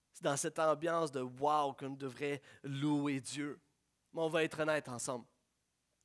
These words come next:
On vit au Québec. Et il fait froid au Québec. Hein ? L'hiver commence. Il fait frette. Hein, ouais, il fait frette. Et on arrive ici le dimanche matin.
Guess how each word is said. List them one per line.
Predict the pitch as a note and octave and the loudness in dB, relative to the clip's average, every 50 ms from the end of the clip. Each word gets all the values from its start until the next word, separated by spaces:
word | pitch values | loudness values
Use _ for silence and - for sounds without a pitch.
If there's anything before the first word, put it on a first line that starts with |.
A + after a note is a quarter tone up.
| _ _ _ _ _ _ - | _ _ _ _ _ _ -10
On | C3+ D3 | -8 -8
vit | C#3 C#3+ E3+ | -4 0 0
au | D3+ A#2+ | -2 -2
Québec. | - - B2+ G#2+ A2 F2 _ _ - - _ _ _ _ _ _ _ _ _ _ _ _ _ _ _ _ - | -2 -6 -6 -6 -6 -12 _ _ -20 -20 _ _ _ _ _ _ _ _ _ _ _ _ _ _ _ _ -4
Et | C#3 | -2
il | D3 C#3+ | -2 -2
fait | - D3 C3 | -2 -6 -6
froid | - - A#2+ A#2+ A2 | -8 -8 -6 -6 -6
au | G#2 G2 | -6 -6
Québec. | - - - - - - _ - _ _ _ _ _ _ _ _ _ _ _ _ _ _ _ _ - | -10 -20 -20 -20 -20 -20 _ -20 _ _ _ _ _ _ _ _ _ _ _ _ _ _ _ _ -16
Hein ? | A2 A#2 A#2 A2+ - - | -14 -14 -14 -14 -16 -14
L'hiver | G#2 G#2 G#2 A#2+ B2 B2+ B2 | -12 -8 -4 -2 -2 -2 -4
commence. | - D3 C#3 B2+ B2 A#2 A2 A#2+ A#2+ - - _ _ _ _ _ _ _ _ - | -2 -4 -2 -2 -2 -2 -4 -4 -8 -10 -14 _ _ _ _ _ _ _ _ -16
Il | - | -8
fait | - A2+ | -8 -8
frette. | - - - - B2+ - _ _ - - - _ _ _ _ _ G#2 | -8 -8 -12 -12 -12 -14 _ _ -16 -16 -16 _ _ _ _ _ -20
Hein, | |
ouais, | G#2 G2+ G2+ G2 F2+ D#2+ - _ _ | -20 -20 -20 -20 -20 -20 -20 _ _
il | _ - - | _ -20 -20
fait | - - | -20 -20
frette. | - - - _ _ _ _ - _ _ _ - - - - - - _ _ _ _ _ _ _ - | -20 -20 -20 _ _ _ _ -20 _ _ _ -20 -20 -20 -20 -20 -20 _ _ _ _ _ _ _ -6
Et | - | -2
on | B2+ C#3+ | 0 2
arrive | D#3 D#3+ E3 A3 A#3 G3+ | 2 2 2 2 0 0
ici | E3+ - - - A3 | -2 -2 -2 -2 -4
le | G#3+ F3 | -4 -4
dimanche | C#3+ D3+ D#3+ D#3+ D#3+ D#3+ - - | -4 0 2 2 2 2 0 0
matin. | D#3+ C#3+ C#3 - - F3 E3+ F#3 G3 G3+ | 0 -2 -2 0 0 -2 0 0 -2 -6